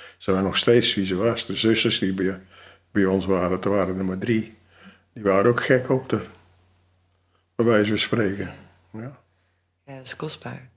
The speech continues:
Speaker 1: Ja.
Speaker 2: En, en toen was ze overleden en je z-, hè, je vertelde net iets over, eh, toen ze opgebaard lag. Eh, hoe, hoe heb je toen de eerste tijd daarna weer opgepakt?
Speaker 1: Ja, ja, dat weet ik eigenlijk niet meer. Dat ging allemaal vanzelf. Het, het is,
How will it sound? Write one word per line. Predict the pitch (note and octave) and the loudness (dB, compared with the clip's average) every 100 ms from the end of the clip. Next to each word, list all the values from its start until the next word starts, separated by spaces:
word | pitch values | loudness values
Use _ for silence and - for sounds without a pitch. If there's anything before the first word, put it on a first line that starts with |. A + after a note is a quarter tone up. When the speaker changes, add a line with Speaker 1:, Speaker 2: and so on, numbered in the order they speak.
| _ | _
Speaker 1:
Ja. | A#2+ D3 - - _ | -14 -14 -16 -20 _
Speaker 2:
En, | D#3+ D#3 - | -2 -2 -2
en | D#3+ D#3 | -4 0
toen | D#3+ D#3+ | 4 6
was | D#3+ | 6
ze | - | 6
overleden | E3 D#3 D#3+ F3 F3+ F3 F3 | 4 6 8 10 10 8 8
en | E3+ D#3 | 6 4
je | D#3 | 4
z-, | D3+ - - | 0 -6 -6
hè, | D#3 | -2
je | E3+ E3+ C#3+ | 0 0 0
vertelde | - D3+ D3+ | 4 4 4
net | D3+ D3+ | 2 0
iets | D#3 - | -2 0
over, | D3+ D3 C#3+ C#3+ - - - - - _ - | -2 0 -4 -4 -12 -20 -20 -20 -20 _ -10
eh, | C#3+ | -2
toen | D#3 | 0
ze | - - | 0 -2
opgebaard | F3+ - D3 D3 D3+ D#3 | -2 -2 2 4 2 -2
lag. | - - - - - - | -6 -6 -12 -16 -20 -10
Eh, | - F3+ - - | -4 -4 -6 -4
hoe, | E3 F3+ F#3+ | 2 4 4
hoe | - F3 | 0 2
heb | F3+ F#3 | 2 2
je | F3+ | -2
toen | F3+ F3 | 0 0
de | - | 2
eerste | F#3 F3+ F3+ | 2 2 2
tijd | - F3 E3+ | 2 4 4
daarna | E3+ D#3+ D#3+ | 2 2 4
weer | D3+ - | 4 2
opgepakt? | - - - C#3+ F#3+ - - _ _ _ _ _ _ _ _ _ _ _ _ _ _ _ _ _ - | -2 -6 -4 -8 -8 -10 -10 _ _ _ _ _ _ _ _ _ _ _ _ _ _ _ _ _ -12
Speaker 1:
Ja, | F#2 F2+ G2+ C3 F#2+ D2 - F#2 _ _ - A#2 | -8 -4 -2 -2 -4 -10 -18 -20 _ _ -20 -20
ja, | - - | -20 -12
dat | D#2+ - | -12 -2
weet | F2+ B2+ | -2 0
ik | A#2+ | 2
eigenlijk | A#2 A#2 B2+ | 2 2 4
niet | A#2+ | 4
meer. | A#2+ G2 | 4 0
Dat | F#2+ | -6
ging | - E2+ F2 | -6 -6 -4
allemaal | F2 F2 | -6 -6
vanzelf. | E2 F2+ F#2+ G#2+ G#2+ - | -4 -2 0 0 -2 -4
Het, | G2+ - | -10 -10
het | F2 E2+ | -12 -12
is, | - - | -12 -14